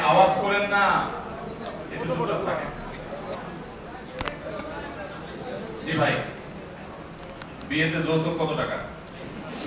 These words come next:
এই ছেলে, যৌতুক কত টাকা?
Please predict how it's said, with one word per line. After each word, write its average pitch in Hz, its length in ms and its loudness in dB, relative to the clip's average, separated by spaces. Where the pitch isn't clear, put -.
এই 160 100 2
ছেলে, 120 160 -4
যৌতুক - 280 -6
কত - 180 -4
টাকা? - 140 -4